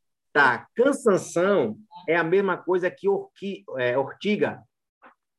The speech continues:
Ou seja, é uma planta que ela, quando você encosta na folha, ela queima, ela arde, ela faz as-, a, a,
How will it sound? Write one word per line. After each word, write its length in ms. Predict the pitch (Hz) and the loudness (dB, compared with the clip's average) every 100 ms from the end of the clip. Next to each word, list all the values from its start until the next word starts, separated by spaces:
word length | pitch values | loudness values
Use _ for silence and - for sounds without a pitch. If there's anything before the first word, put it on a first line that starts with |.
| _ _ _ | _ _ _
Ou 180 | - 190 | 0 2
seja, 420 | 190 170 165 135 | 2 0 2 2
é 140 | 135 156 | 2 2
uma 220 | 180 170 | 0 -2
planta 680 | - - 160 202 208 117 - - | -2 0 0 0 -2 -6 -8 -6
que 160 | 156 | -2
ela, 460 | 156 165 165 160 156 | 0 2 2 2 0
quando 360 | 151 160 165 160 | -2 -4 -4 -4
você 240 | 160 170 | -4 -4
encosta 540 | 180 156 151 156 151 | -6 0 2 2 0
na 160 | 135 117 - | -4 -6 -2
folha, 440 | 143 175 135 - - _ _ _ | 2 4 4 0 -10 _ _ _
ela 340 | 127 156 165 - - | -2 0 0 -6 -2
queima, 640 | 170 190 208 160 110 90 _ _ _ - | 2 4 4 2 -2 -6 _ _ _ -10
ela 220 | 127 151 | -4 0
arde, 480 | 143 151 170 160 135 | 2 2 0 -2 -4
ela 180 | 135 131 | -4 -6
faz 260 | 143 147 | -4 -4
as-, 160 | 143 135 | -6 -12
a, 160 | - 120 | -10 -10
a, 360 | 117 117 113 | -6 -4 -4